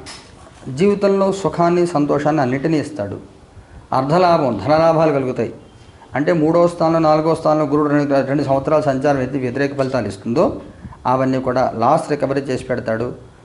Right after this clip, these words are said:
ధనలాభం కలుగుతుంది, ఐశ్వర్యం కలుగుతుంది. అంటే ధనము, ఐశ్వర్యము రెండు మనం వేరువేరుగా భావం చేయాలి. స-, ఐశ్వర్యం అంటే సంపద, ఐశ్వర్యం, ధనం ఈ మూడు వేరు.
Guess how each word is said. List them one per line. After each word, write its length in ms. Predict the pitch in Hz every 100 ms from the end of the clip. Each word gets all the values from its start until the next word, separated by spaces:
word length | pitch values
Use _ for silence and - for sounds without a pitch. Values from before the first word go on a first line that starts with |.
| - -
ధనలాభం 560 | - 131 143 151 160
కలుగుతుంది, 680 | 151 147 139 131 131 127 147 - - -
ఐశ్వర్యం 460 | 135 156 - 156 139
కలుగుతుంది. 600 | 110 110 107 107 107 - - - - -
అంటే 140 | 123 151
ధనము, 480 | 120 120 165 196 -
ఐశ్వర్యము 560 | 151 151 156 160 170 165
రెండు 360 | 131 143 165
మనం 220 | 139 131
వేరువేరుగా 400 | 127 131 131 139
భావం 320 | 131 120 120 123
చేయాలి. 420 | 110 107 101 107 - - - - - - - -
స-, 180 | - -
ఐశ్వర్యం 440 | 151 151 - 160 156
అంటే 260 | 151 165
సంపద, 540 | 151 139 139 139 147 151
ఐశ్వర్యం, 640 | 131 131 - 127 139 147 110
ధనం 320 | 123 143 - - - -
ఈ 60 | 135
మూడు 260 | 131 135
వేరు. 500 | 139 120 131 - -